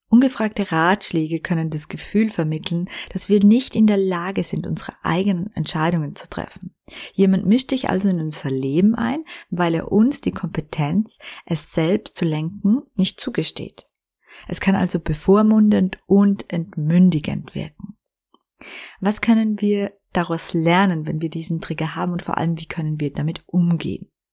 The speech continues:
Wir können im ersten Schritt lernen, Grenzen zu setzen, ganz nach dem Motto, „Hey, das ist mein Leben, hier treffe ich die Entscheidungen.“ Und Nummer zwei,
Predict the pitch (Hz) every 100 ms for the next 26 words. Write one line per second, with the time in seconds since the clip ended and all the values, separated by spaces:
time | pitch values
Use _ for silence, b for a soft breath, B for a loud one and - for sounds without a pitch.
0 | _ _ B B B B 190 - 240 220
1 | - 214 - 208 190 - 175 170 180 180
2 | - 175 175 214 - - 160 147 - -
3 | - - - B B 147 151 208 - 156
4 | 151 147 143 139 143 175 208 B B -
5 | 196 208 139 143 147 - - 147 139 143
6 | 185 220 208 202 208 214 _ _ - 185
7 | 185 190 - 147 147 - - - 170 180
8 | - - 208 214 - 165 160 135 - _
9 | _ _ _ _ _ - B B B 180
10 | 175 151 147 - 143 147 226